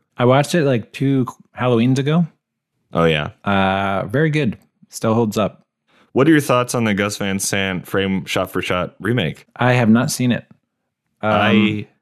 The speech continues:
Speaker 2: haven't either. <laughs>
Speaker 1: I think somebody, and it may have been Steven Soderbergh,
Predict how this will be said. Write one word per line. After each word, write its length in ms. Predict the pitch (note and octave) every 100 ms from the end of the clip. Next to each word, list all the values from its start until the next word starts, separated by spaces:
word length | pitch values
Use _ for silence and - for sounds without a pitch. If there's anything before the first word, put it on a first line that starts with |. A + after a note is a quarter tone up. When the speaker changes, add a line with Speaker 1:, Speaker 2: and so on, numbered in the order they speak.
| _ _
Speaker 2:
haven't 380 | - F2 F2+ F2+
either. 380 | F#2+ D2+ - - - - _ _
<laughs> 440 | _ _ _ -
Speaker 1:
I 100 | A#2+
think 340 | A#2+ D#3+ G#3 -
somebody, 720 | - C#3 D3 C3+ G#2+ G#2+ G#2+
and 80 | G#2+
it 40 |
may 120 | G#2
have 120 | B2+ C#3+
been 140 | D3
Steven 340 | C3 B2 A#2+
Soderbergh, 800 | G#2 - G#2+ G#2+ F#2+ E2+ E2 E2+